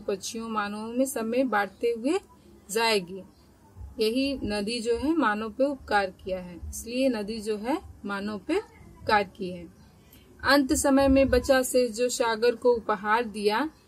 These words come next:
सब कुछ अर्पित करके अपने जीवन को साकार किया।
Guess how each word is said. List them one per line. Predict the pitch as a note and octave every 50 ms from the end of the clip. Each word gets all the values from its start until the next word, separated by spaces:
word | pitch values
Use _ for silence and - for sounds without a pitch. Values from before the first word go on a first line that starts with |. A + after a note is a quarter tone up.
| _ - _ _ -
सब | - - C#4 C#4 C4+
कुछ | - - - -
अर्पित | - - A#3+ A#3 A#3 - - C4+ B3 - -
करके | B3 A3+ A3 A3 - - C#4 C#4
अपने | A#3+ A3 A3 - A3 A3 A#3+ C4
जीवन | B3+ - C4 B3+ C4 C#4 C#4+ C4+
को | C4 - C4 C4
साकार | B3+ - B3 A3+ G#3 - A3 G3+ G3+ F#3
किया। | F#3 - F#3+ F3+ F#3 F#3 F3+ F#3+